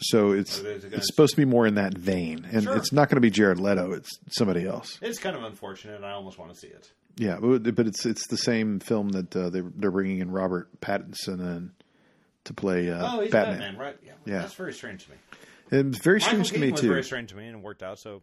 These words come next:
Speaker 2: I reserve the right to watch.
Speaker 1: I don't, I don't know if it worked out, but I'm not
Speaker 2: It
Speaker 1: one
Speaker 2: was
Speaker 1: of that.
Speaker 2: interesting.
Speaker 1: Yeah, interesting is another word for it.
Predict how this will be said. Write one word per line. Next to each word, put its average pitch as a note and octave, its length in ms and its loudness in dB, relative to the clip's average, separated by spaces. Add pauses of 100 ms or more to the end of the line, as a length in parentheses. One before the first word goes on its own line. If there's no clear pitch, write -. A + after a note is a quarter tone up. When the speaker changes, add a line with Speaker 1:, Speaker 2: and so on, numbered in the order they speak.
Speaker 2:
I F#2+ 100 -14
reserve A2 440 -14
the A2 100 -12
right G#2+ 140 -12
to G2+ 100 -18 (480)
watch. F#2 360 -12
Speaker 1:
I A2+ 180 2
don't, A2 120 -4
I A2 40 -6
don't G#2 140 -2
know F#2+ 80 -6
if - 120 -12
it - 120 -14
worked G2 200 -10
out, F#2 260 -8 (140)
but - 180 -8 (920)
I'm A2 140 -4
not F#2+ 100 -6
Speaker 2:
It G2+ 60 -12
Speaker 1:
one A3 80 -4
Speaker 2:
was G3 100 0
Speaker 1:
of G3+ 60 4
that. G3 60 0
Speaker 2:
interesting. - 300 -12 (720)
Speaker 1:
Yeah, - 420 -14
interesting G2 400 -8
is - 80 -14
another F#2+ 240 -8
word G2 200 -8
for - 240 -12
it. - 80 -20